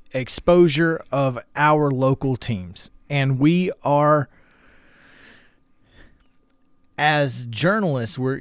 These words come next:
like you said, we're not supposed to have, you know, we're not supposed to be biased in any way. But also, I mean, as radio hosts,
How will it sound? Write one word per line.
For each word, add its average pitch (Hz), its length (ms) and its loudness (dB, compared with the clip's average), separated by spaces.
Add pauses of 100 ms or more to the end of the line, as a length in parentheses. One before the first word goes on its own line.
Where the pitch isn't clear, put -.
(100)
like 131 220 -6
you 139 80 -6
said, 104 240 -6
we're 135 160 -4
not 156 220 -4
supposed 123 500 -6
to 110 80 -6
have, 101 580 -8 (880)
you 127 80 -6
know, 110 100 -4
we're 113 120 -6
not 127 160 -8
supposed 120 380 -6
to 120 60 -6
be 110 220 -4
biased 113 480 -4
in 110 100 -8
any 113 240 -6
way. 110 300 -4
But 123 180 -4 (120)
also, 147 680 -2
I 131 100 -8
mean, 147 300 -6 (360)
as 135 220 -4
radio 139 540 -2
hosts, 101 720 -10